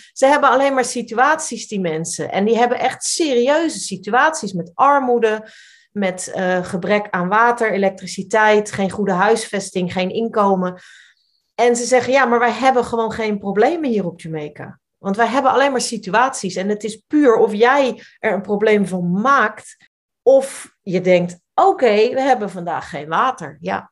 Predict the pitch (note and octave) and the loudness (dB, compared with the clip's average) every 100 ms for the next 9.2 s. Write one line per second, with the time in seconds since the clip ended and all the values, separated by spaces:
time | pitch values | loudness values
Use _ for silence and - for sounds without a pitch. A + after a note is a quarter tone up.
0 | _ - C#4 G#3 - - _ _ _ D4 | _ -4 0 -2 -4 -16 _ _ _ 0
1 | C#4+ A#3 - D4+ D4 C4 A#3+ - C4+ B3+ | 2 0 -2 -2 0 0 0 2 6 8
2 | B3 - A#3+ A#3+ C#4 C#4 A3+ - A#3 A3+ | 6 4 2 4 2 2 -6 -2 0 0
3 | A#3+ - B3 C#4+ D#4+ G#3+ A3+ A3+ _ A#3+ | -2 -4 -2 0 2 0 -2 -6 _ -8
4 | A#3 A#3+ A#3+ A#3 A#3 A3+ A3 F#3+ F#3 B3+ | -6 -6 -2 -4 -2 -6 -6 -4 0 2
5 | E4 C#4 B3+ A#3+ A#3+ A#3 A#3 B3 B3+ - | 2 0 2 4 4 2 0 -2 -2 -6
6 | G#3+ F#3+ A#3+ C4 - A#3+ A#3+ B3 A#3 A3+ | -8 0 0 0 -4 -2 0 2 0 -2
7 | A3 A3 G#3+ A3+ A#3 B3 C#4+ A#3 G#3 G#3 | -6 -6 -2 -4 -2 0 2 2 2 2
8 | A#3 D4 C#4 A#3 F3 - F#3+ G3+ G3 F#3+ | 2 0 -2 -8 -12 -6 2 2 2 0
9 | A#3 | -4